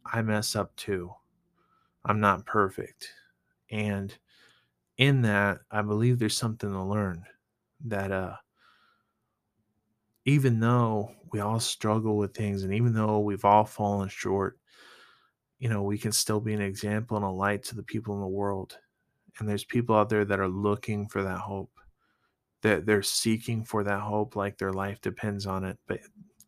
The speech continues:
most people don't know where to turn. And there's a lot of people out there that hate us, that downright hate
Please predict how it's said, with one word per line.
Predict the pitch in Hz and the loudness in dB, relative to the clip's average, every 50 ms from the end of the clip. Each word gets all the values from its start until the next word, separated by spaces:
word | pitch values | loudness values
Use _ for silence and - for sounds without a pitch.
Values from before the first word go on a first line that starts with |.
| _ - - - - _ _ _ - | _ -20 -20 -20 -20 _ _ _ -6
most | 95 95 95 - | -4 -4 -4 0
people | - 123 120 120 - 113 | 2 2 2 2 2 2
don't | 117 113 110 | 4 4 4
know | 110 113 | 4 4
where | 117 117 110 | 4 4 2
to | 107 107 | 2 0
turn. | - - - 127 110 98 98 - _ _ - 98 | -4 -2 -2 -2 -2 -4 -6 -10 _ _ -12 -8
And | - 110 | -4 0
there's | 110 107 113 117 | 2 2 2 4
a | 113 | 6
lot | 110 117 135 | 8 8 8
of | 143 123 | 8 6
people | 123 - 127 120 123 120 | 4 2 2 4 4 4
out | 117 117 117 | 4 4 4
there | 123 131 139 | 4 2 2
that | 135 107 87 90 | 2 0 -2 -4
hate | - - 104 101 95 | -6 -4 -2 -2 -2
us, | 90 90 - - - - _ _ _ _ _ _ _ - - _ _ _ _ _ _ _ _ - | -2 -6 -10 -12 -12 -14 _ _ _ _ _ _ _ -20 -20 _ _ _ _ _ _ _ _ -10
that | - 90 | -8 -4
downright | - 98 104 107 107 101 101 101 101 98 - | -2 0 0 0 2 2 2 2 2 0 -2
hate | - - - 120 120 123 120 | -6 -4 0 2 2 2 0